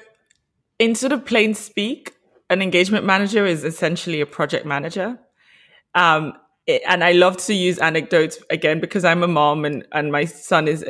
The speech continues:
super inquisitive and, and, and asks a ton of questions. So I have to,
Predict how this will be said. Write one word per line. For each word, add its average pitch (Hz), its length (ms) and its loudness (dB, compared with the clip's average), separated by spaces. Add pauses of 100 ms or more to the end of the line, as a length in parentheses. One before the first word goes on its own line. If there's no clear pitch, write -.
(100)
super 220 440 -2
inquisitive 160 720 -2
and, 139 240 -4
and, 147 260 -4 (200)
and 143 200 -6
asks - 480 -2
a 160 100 -2
ton 180 300 0
of 165 120 -2
questions. 151 680 -4
So 156 120 2
I 160 80 4
have 190 300 0
to, 170 220 2